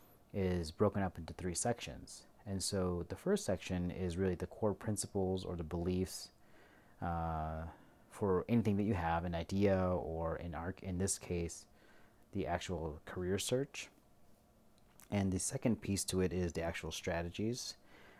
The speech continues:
Uh, how are you going to approach the core beliefs that you have created, or, uh, the core beliefs or the assumptions that you've created? Uh, this is not including the specific tools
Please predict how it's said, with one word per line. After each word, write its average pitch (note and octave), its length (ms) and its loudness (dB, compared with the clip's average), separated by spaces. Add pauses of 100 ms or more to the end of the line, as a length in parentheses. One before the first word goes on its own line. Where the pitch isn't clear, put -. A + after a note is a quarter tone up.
(100)
Uh, F2+ 80 -2
how G2+ 320 2
are F#2+ 100 4
you F#2 360 2
going F2+ 160 0
to E2+ 140 -2
approach - 760 -2 (160)
the F2 100 -4
core - 260 2
beliefs F2 440 0
that E2+ 220 -2
you E2+ 500 -2 (440)
have F2 260 -6
created, C3+ 560 6
or, E2+ 580 0 (260)
uh, E2 280 -6 (100)
the F#2+ 80 -4
core F#2+ 260 -2
beliefs F2 440 -2
or F2 120 -2
the E2 140 -2
assumptions G2 640 0
that G2 120 2
you've G#2 180 0
created? A2 480 2 (720)
Uh, E2 160 0
this F#2+ 180 2
is F2 160 0
not F2 260 2
including F2 840 0 (720)
the G2+ 60 -2
specific F2 460 -4
tools G#2 640 0